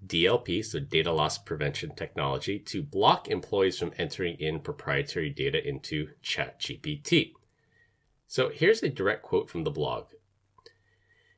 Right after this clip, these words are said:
"In one case, an executive cut and pasted the firm's twenty twenty-three strategy document into Chat G P T and asked it to create a PowerPoint deck.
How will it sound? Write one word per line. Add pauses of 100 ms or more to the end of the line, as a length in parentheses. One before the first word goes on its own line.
(200)
"In
one
case, (160)
an
executive
cut
and
pasted
the
firm's
twenty
twenty-three
strategy
document
into
Chat
G
P
T
and
asked
it
to
create
a
PowerPoint (100)
deck.